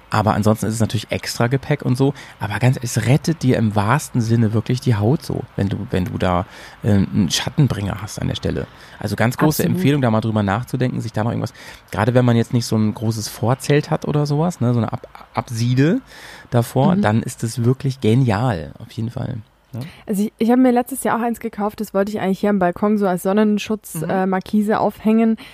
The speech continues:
Speaker 2: Ich habe die Größe
Speaker 1: Mhm.
Speaker 2: ein bisschen unterschätzt. Ich glaub, das hat vier mal vier Meter oder so. Es ist viel zu groß für meinen Balkon.
Speaker 1: Oh.
Speaker 2: Aber das ist auf der einen
Speaker 1: <laughs>
Speaker 2: Seite halt auch weiß, auf, auf der anderen Seite dunkelgrün.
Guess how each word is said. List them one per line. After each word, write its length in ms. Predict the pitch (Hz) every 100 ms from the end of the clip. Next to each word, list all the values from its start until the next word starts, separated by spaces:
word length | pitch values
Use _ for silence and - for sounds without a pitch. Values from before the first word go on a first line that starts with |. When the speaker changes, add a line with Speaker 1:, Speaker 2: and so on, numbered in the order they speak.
| - -
Speaker 2:
Ich 160 | 185
habe 120 | 214 208
die 100 | 202
Größe 320 | 185 220 226
Speaker 1:
Mhm. 80 | 185
Speaker 2:
ein 20 |
bisschen 260 | 180 - 175
unterschätzt. 520 | 180 180 185 180 -
Ich 100 | 196
glaub, 200 | 190 185
das 200 | 196 -
hat 200 | 180 180
vier 300 | - - 190
mal 180 | 190 180
vier 200 | - 175
Meter 400 | 175 202 196 160
oder 160 | 160 170
so. 140 | 170
Es 100 | 170
ist 140 | 180
viel 320 | - 220 262 247
zu 160 | 220
groß 480 | 202 180 220 190 196
für 80 | 185
meinen 180 | 165 165
Balkon. 440 | 160 165 175 202 - - - -
Speaker 1:
Oh. 220 | 117 107
Speaker 2:
Aber 440 | 175 190 190 190 -
das 140 | 202
ist 80 | -
auf 100 | 202
der 120 | 202
einen 180 | 202 226
Speaker 1:
<laughs> 0 |
Speaker 2:
Seite 260 | 202 208 226
halt 140 | 196
auch 140 | 196 180
weiß, 400 | 165 175 233 240
auf, 80 | 220 _ _ _ _ _ _ _ -
auf 120 | 220
der 120 | - 185
anderen 160 | 202
Seite 240 | 202 185 180
dunkelgrün. 600 | 208 254 254 - 277